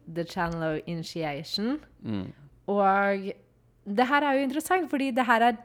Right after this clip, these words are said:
Speaker 1: temaer som jeg ønsker å ha i livet mitt.
Speaker 2: Mm.
Speaker 1: Så det jeg kan gjøre er å kommunisere det med Torbjørn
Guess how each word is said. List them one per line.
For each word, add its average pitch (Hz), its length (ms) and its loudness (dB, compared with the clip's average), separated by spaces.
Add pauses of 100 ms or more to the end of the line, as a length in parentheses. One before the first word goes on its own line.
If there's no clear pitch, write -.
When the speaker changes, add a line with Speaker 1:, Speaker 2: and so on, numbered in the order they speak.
Speaker 1:
temaer 180 760 2
som 220 240 0
jeg 185 440 4
ønsker 202 600 0
å 202 100 0
ha 180 380 4 (240)
i 214 120 4
livet 175 280 2
mitt. 262 340 2 (240)
Speaker 2:
Mm. 101 300 -2
Speaker 1:
Så 226 480 2
det 214 240 -2
jeg 185 160 4
kan 208 100 -2
gjøre 208 280 2
er 208 100 2
å 214 180 2
kommunisere 175 880 -2
det 165 180 0
med 170 400 -4
Torbjørn 180 560 2